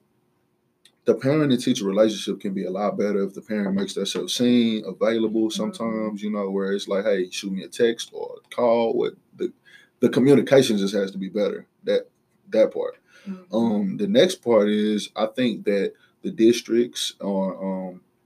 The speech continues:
Speaker 1: you know, as a whole can do a better with in-, inviting parents to, uh, you know, to, to have more activities in the schools. So, you know, some type of parental involvement, uh, as a, as a district, you know,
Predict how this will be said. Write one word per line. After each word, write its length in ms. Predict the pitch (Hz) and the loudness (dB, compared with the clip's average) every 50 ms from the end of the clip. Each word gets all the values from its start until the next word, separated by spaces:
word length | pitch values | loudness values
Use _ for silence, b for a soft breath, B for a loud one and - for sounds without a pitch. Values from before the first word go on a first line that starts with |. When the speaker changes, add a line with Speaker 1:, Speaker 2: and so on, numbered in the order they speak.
| _ _ _ - | _ _ _ -6
Speaker 1:
you 100 | 113 110 | -4 -2
know, 200 | 110 98 95 95 | 0 0 0 0
as 180 | 95 92 87 | -2 -2 -4
a 100 | 87 90 | -4 -4
whole 480 | 92 107 117 131 147 147 131 120 113 113 | 0 4 6 6 6 6 6 4 4 2
can 180 | - 110 104 98 | 0 -4 -4 -2
do 160 | 104 104 101 | 0 0 -2
a 60 | 92 | 0
better 260 | - 104 107 107 104 | 0 0 2 2 2
with 280 | 101 98 98 98 98 - | 0 0 -2 -2 -4 -4
in-, 100 | 95 92 | -8 -10
inviting 520 | - - 95 90 85 92 101 104 98 98 95 | -10 -10 -10 -8 -4 -2 0 0 0 -2 -4
parents 540 | - - 113 107 104 101 90 - - - - - | -6 -6 -4 -2 -2 -2 -4 -6 -6 -8 -8 -6
to, 280 | - 107 104 101 98 - _ _ _ _ _ _ _ _ - | -4 -4 -4 -4 -6 -8 _ _ _ _ _ _ _ _ 0
uh, 260 | - 123 127 117 113 113 | 2 4 4 4 4 2
you 180 | - 139 151 | -2 -4 0
know, 280 | 151 139 135 139 143 139 | 2 4 4 4 4 2
to, 380 | - - 147 139 127 131 - - - | -2 -2 -2 0 0 -2 -4 -8 -10
to 200 | - - 135 131 | -4 0 2 6
have 180 | 139 139 127 127 | 6 6 6 6
more 180 | 127 127 123 | 4 2 2
activities 540 | 113 - - - 139 127 120 117 117 117 117 | 2 0 0 0 0 2 2 2 2 2 0
in 180 | - 123 143 151 | 0 -2 0 0
the 60 | 139 - | 0 0
schools. 680 | - - 101 92 - - - _ - - - - _ _ _ _ _ _ _ - | -2 -2 -2 -4 -4 -6 -8 _ -12 -12 -12 -12 _ _ _ _ _ _ _ -14
So, 160 | - - 175 | -8 -4 -2
you 80 | 165 | 0
know, 160 | 180 165 151 147 | 2 4 4 4
some 200 | - 170 151 - | 2 0 0 2
type 220 | - 147 156 131 | 2 2 2 2
of 140 | 117 104 - | 0 -2 -2
parental 420 | 123 117 120 131 131 127 120 113 | -2 0 0 2 2 2 0 0
involvement, 640 | 107 101 95 101 113 117 113 107 107 104 101 - - b b b b b b - | -2 0 2 2 4 4 2 2 0 -4 -6 -8 -12 b b b b b b 2
uh, 280 | 107 110 104 101 95 | 4 4 4 4 4
as 320 | 87 - 107 107 107 98 98 | 2 2 2 2 2 2 0
a, 100 | 92 - - | -2 -2 -2
as 140 | 98 98 92 | -4 -4 -4
a 60 | 90 | -6
district, 540 | - - 104 120 147 - - - - - - | -4 0 0 0 0 0 -4 -12 -16 -14 -10
you 100 | 95 104 | -6 -4
know, 380 | 101 98 98 98 98 95 - | -4 -2 -2 -2 -4 -4 -6